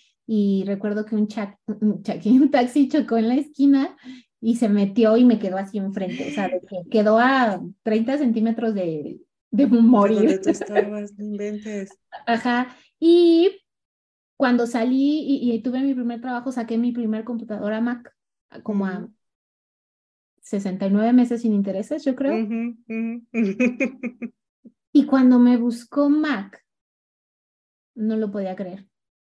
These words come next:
Speaker 1: porque para mí era, yo no podía comprarme una computadora Mac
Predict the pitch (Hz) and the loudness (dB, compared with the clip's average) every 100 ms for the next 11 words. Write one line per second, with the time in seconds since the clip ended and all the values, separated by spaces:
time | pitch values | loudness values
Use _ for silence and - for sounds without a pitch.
0 | _ _ _ _ - 226 208 208 208 208 | _ _ _ _ -2 0 2 0 0 0
1 | 214 214 220 220 220 226 - _ _ _ | 2 2 0 0 -2 -4 -10 _ _ _
2 | _ - 196 240 247 247 233 220 214 214 | _ -4 0 2 4 2 2 0 -2 -4
3 | 208 208 196 196 190 196 196 190 185 196 | -4 -4 -6 -6 -8 -12 -12 -10 -10 -10
4 | 190 202 208 | -6 -6 -8